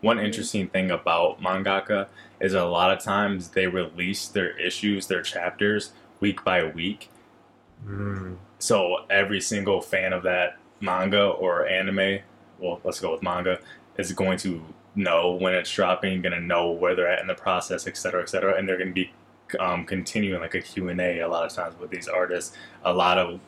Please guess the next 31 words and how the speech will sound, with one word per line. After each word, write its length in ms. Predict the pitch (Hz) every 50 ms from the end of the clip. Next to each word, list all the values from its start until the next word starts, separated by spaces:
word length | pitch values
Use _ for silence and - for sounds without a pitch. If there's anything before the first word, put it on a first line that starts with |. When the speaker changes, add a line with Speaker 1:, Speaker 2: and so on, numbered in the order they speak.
| -
Speaker 1:
um, 260 | 98 90 87 85 85 82
guys, 340 | 87 85 85 85 82 82
I 120 | - 82 92
know 120 | 98 92
specifically 680 | 87 - 92 85 - 98 92 - - 92 90 92 95 - -
Oda, 440 | 95 90 92 92 90 90 87 87 - - - - - - - -
who's 280 | - 95 90 87 85 82
the 120 | - 92 82
author 400 | - 87 87 87 - 95 87 82
of 100 | 76 78
One 200 | 90 92 90 82
Piece, 280 | - - 85 80 - -
which 160 | 85 76 -
many 180 | 87 87 87 -
consider 420 | - 87 - - - 90 87 82
to 80 | 87 85
be 80 | 90
the 120 | 82 92 90
greatest 440 | - 95 90 90 90 85 - -
anime 260 | 90 87 87 87 87 87
of 80 | 87 87
all 120 | 85 82
time. 320 | - - 90 87 85 85
It's 120 | 85 - -
been 180 | 92 85 82
running 260 | 85 87 90 87 85 -
for 360 | - 90 87 85 85 82 - -
over 240 | 95 92 87 87
twenty 280 | 85 - - 92 90 87
years 320 | 92 92 92 90 87 -
now 300 | 92 90 90 87 85 85